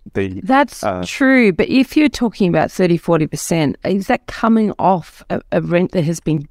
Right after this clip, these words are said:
Speaker 2: decreased through the lockdown period, though? Do you know what I mean? It's quick, quite diff-, it's more difficult to get a baseline given our recent history.
Speaker 1: Yeah, no, for sure.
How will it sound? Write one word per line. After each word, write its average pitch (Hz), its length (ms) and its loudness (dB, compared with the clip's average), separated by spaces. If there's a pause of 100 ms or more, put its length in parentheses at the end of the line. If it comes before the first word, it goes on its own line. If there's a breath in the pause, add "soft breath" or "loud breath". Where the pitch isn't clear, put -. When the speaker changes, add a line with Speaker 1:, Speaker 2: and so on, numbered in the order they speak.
Speaker 2:
decreased 170 720 0 (100)
through 180 300 0
the 147 100 -2
lockdown 170 540 0
period, 156 440 0
though? - 240 -4 (160)
Do 208 100 -2
you 196 40 4
know 196 60 2
what 175 140 0
I - 40 0
mean? 214 80 2
It's 233 140 -2
quick, - 280 -4
quite 220 240 -4
diff-, 269 220 2 (360 soft breath)
it's 240 180 -4
more 269 180 4
difficult 285 340 2
to 233 60 -2
get 196 140 2
a 160 40 2
baseline 175 840 0
given 185 420 2
our 165 220 0
recent 170 320 0
history. 160 640 0 (580)
Speaker 1:
Yeah, 131 180 2
no, 131 320 -2
for 156 120 -6
sure. 123 320 2